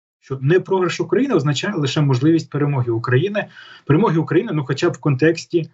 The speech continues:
знищення прямої загрози з боку Росії в якості прямої їхньої військової сили,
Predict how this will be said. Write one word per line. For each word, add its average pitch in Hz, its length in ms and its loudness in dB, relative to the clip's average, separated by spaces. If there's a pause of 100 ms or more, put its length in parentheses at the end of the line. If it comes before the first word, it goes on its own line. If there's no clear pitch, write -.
(340)
знищення 143 1000 0 (120)
прямої 147 680 2 (340)
загрози 131 880 2
з 123 100 -4
боку 135 280 0
Росії 147 520 2
в 113 60 0
якості 127 440 -2
прямої 127 480 0
їхньої 123 320 -4
військової 113 480 -2
сили, 175 360 0